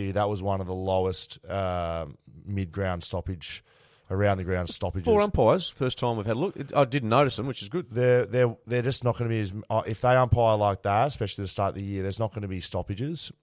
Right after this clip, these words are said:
Speaker 1: They want the game to keep going. They wanna go, "All right, your ball, like, let's go, let's keep the ball," you know. And the, the secondary part of that is how fast both teams played. I don't know if not having ruck depth as,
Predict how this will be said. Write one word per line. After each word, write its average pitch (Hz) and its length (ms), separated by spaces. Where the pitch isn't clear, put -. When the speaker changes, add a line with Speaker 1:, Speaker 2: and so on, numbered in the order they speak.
Speaker 1:
They 104 300
want 104 200
the - 100
game 98 220
to 92 60
keep 95 240
going. 131 280
They 123 80
wanna 107 180
go, 101 120
"All 107 200
right, 117 80
your 113 180
ball, 117 260
like, 107 180
let's 104 200
go, 104 220
let's 110 160
keep 92 180
the 87 60
ball," 98 260
you 101 100
know. 104 300
And 123 380
the, 92 100
the 104 280
secondary 131 420
part 101 220
of 92 60
that 98 120
is 90 80
how 117 160
fast 95 640
both 104 260
teams 98 320
played. 117 420
I 120 160
don't 139 180
know 120 260
if 113 400
not 107 380
having 101 480
ruck 107 300
depth 113 340
as, 101 200